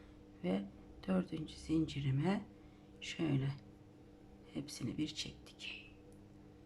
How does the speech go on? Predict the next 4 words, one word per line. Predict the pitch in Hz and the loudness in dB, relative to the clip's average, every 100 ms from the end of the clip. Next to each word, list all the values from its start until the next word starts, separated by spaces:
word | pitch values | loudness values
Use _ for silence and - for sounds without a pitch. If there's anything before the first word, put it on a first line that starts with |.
| - - - - - - - - - - - - - - - - - - - - - - - - - - - - | -18 -18 -18 -18 -18 -18 -18 -18 -18 -18 -16 -16 -18 -18 -18 -18 -18 -18 -18 -18 -18 -16 -16 -16 -16 -16 -16 -6
Üçünü | - - 160 143 | 0 8 10 10
bir | 151 | 6
çekiyoruz | - 139 131 131 123 | -2 -2 -4 -2 -2
arkadaşlar. | - - - - - - - | -4 -8 -12 -12 -12 -12 -14